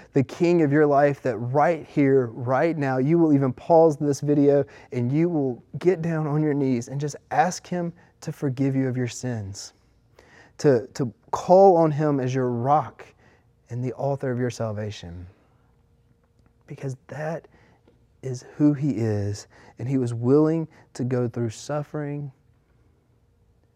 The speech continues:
humbling himself, even to the cross, so that we can have that relationship with him.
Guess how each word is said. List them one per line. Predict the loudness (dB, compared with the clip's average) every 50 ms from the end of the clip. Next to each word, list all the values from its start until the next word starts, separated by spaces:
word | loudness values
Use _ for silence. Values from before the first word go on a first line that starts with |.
| _ _
humbling | _ -6 -4 -2 0 0 0 0 -2
himself, | -2 -4 -6 -8 -8 -6 -6 -6 -8 -10 -12 -16 -20 -20 _ _ _ _ _ _ _ _ _ _ _ _ _ _ _ _ _ _ _ _ _ _ _ -10
even | -8 -6 -6 -6 -6
to | -8 -8
the | -8 -8
cross, | -8 -8 -8 -8 -8 -8 -10 -14 -18 -20 -20 -20 -20 _ _ _ _ _ _ _ _ _ _ _ _ _
so | -18 -12 -10
that | -10 -8 -8
we | -10 -10 -6 -2 0 0 0 0
can | -2 -4 -10
have | -10 -8 -8 -8
that | -8 -10 -10
relationship | -10 -10 -12 -12 -12 -12 -14 -14 -14 -14 -16 -16 -16
with | -16 -18
him. | -16 -16 -16 -18 -18 -20